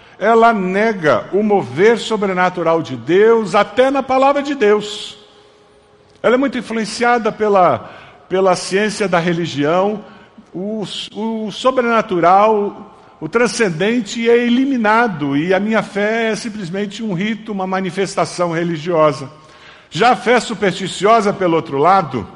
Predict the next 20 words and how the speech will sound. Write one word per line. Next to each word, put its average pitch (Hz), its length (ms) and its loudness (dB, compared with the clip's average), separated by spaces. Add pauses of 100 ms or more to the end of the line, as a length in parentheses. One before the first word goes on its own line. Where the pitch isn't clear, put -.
(360)
nega 233 500 2
a 214 60 6
razão. 208 440 0 (1040)
Ela 247 280 2
n-, 233 200 -2 (640)
não 247 400 -2
permite 233 640 -2
que 233 140 -6
você 220 280 -4
faça 175 460 -4
perguntas 247 1000 -4 (220)
ou 226 140 -2
que 277 100 -6
você 247 340 -2
entenda 220 1000 2
o 165 80 -4
sobrenatural. 165 2000 0
As 117 220 -4
questões 220 720 -4
existenciais 180 1040 -2